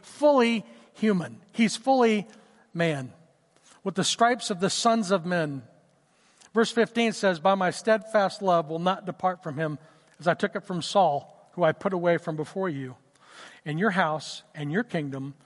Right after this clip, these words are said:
shall be made sure forever before me. Your throne shall be established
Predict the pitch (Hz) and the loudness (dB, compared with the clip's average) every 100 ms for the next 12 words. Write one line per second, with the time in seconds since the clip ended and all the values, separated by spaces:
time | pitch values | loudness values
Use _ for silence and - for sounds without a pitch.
0 | _ - - 165 156 156 165 160 - 226 | _ -8 0 0 0 0 -2 -2 -6 -4
1 | 196 151 147 - 156 165 156 156 147 - | -2 -2 -4 -8 -10 -4 -4 -4 -8 -8
2 | 160 143 127 117 - - 147 170 220 233 | -6 -6 -10 -16 -20 -20 -4 0 2 0
3 | 180 - 190 156 156 143 170 151 151 160 | -6 -4 -2 -2 -4 -4 -4 -4 -4 -6
4 | 156 - - 180 180 135 139 - | -6 -10 -4 -2 -2 -6 -14 -14